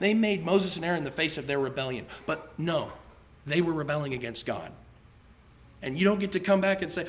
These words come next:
"Well, we really just don't like how you're doing things, and we don't," y-, no, if that is who God has chosen to lead in such a capacity, then you're really grumbling against him. And that's an important lesson to remember.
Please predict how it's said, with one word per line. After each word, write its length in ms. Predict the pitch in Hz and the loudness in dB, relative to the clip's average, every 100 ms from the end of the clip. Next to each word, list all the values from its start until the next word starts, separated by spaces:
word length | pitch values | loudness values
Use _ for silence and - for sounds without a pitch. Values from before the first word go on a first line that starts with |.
| - | -2
"Well, 220 | 240 240 214 | 2 2 4
we 120 | 240 | 2
really 280 | 226 262 214 | 4 4 4
just 240 | 196 196 | 4 4
don't 180 | 202 175 | 2 4
like 220 | 180 175 | 0 0
how 100 | 170 | -2
you're 240 | 151 214 | 2 4
doing 240 | 220 220 214 | 4 2 0
things, 300 | 214 208 196 - | 0 -2 -4 -8
and 140 | 156 160 | -6 -2
we 120 | 220 | 0
don't," 200 | 208 - | 0 -2
y-, 420 | 147 165 180 - - - 170 | -8 -10 -8 -10 -12 -12 -2
no, 240 | 196 - - - | 0 0 -6 -4
if 160 | 160 | -2
that 220 | 156 208 240 | 0 2 4
is 160 | 208 | 2
who 120 | 196 | 0
God 260 | 156 170 202 | 0 2 2
has 120 | 196 | 2
chosen 540 | - 175 170 147 113 - - - - | 0 0 0 -2 -8 -10 -18 -12 -4
to 100 | 156 | -2
lead 340 | 151 208 190 | 2 2 2
in 160 | 147 160 | -2 -2
such 220 | 170 156 | -2 -4
a 20 | |
capacity, 640 | - 156 151 - 117 - - - - - - - | -6 -2 -2 -2 -10 -12 -16 -20 -20 -20 -20 -10
then 140 | 131 | -4
you're 160 | 147 196 | 2 4
really 220 | 170 160 | 4 0
grumbling 340 | 147 143 135 123 | 0 -2 -2 -4
against 320 | 120 110 - | -6 -8 -10
him. 180 | 123 131 - - - - - - - - - | -10 -12 -20 -20 -20 -20 -20 -20 -20 -20 -10
And 80 | 139 | -4
that's 160 | 170 170 | -4 -4
an 60 | |
important 400 | 135 151 156 135 | -4 -2 -2 0
lesson 280 | 135 135 123 | -2 -4 -8
to 120 | 123 | -6
remember. 380 | 117 120 120 104 | -4 -4 -6 -8